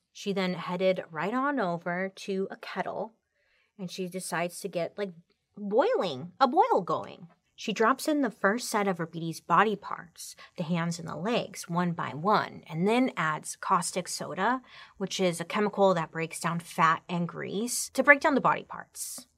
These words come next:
Science. She, like, stirs this kettle until the body parts turn into a thick, dark mush. And as soon as it's the right consistency, she pours the mush into a bucket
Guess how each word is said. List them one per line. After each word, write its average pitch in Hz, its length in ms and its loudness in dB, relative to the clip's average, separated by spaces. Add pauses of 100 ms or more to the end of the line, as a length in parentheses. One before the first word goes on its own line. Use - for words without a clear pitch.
(180)
Science. - 720 -14 (100)
She, 233 140 -6
like, 208 160 2
stirs 185 640 2
this 190 240 2
kettle 190 500 2
until 180 260 -2
the 175 140 2
body 165 460 4
parts 202 360 2
turn 180 200 -4
into 175 420 -4
a 170 100 -4
thick, - 560 -4 (380)
dark 170 380 2 (120)
mush. 165 720 -4 (100)
And 185 320 4
as 185 140 -2
soon 359 320 -2
as 311 160 0
it's 160 140 -6
the 165 120 -4
right 147 280 -2
consistency, 165 1040 -6 (280)
she - 180 -4
pours 262 440 0
the - 100 -6
mush 196 500 0
into 202 340 -2
a 220 60 0
bucket 170 540 -8